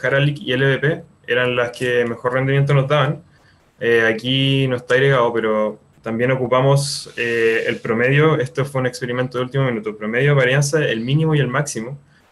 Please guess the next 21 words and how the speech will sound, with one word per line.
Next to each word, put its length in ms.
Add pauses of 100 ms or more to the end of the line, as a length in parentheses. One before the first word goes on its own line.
(540)
de 400
los 140
canales 340
R 160
G 160
B, 180 (360)
eh, 200
solo 300
para 360
tener 160
una 120
idea 380
de 380
qué 100
tanto 300
pueden 180
aportar 500
las 180
características 640
de 60
intensidad. 460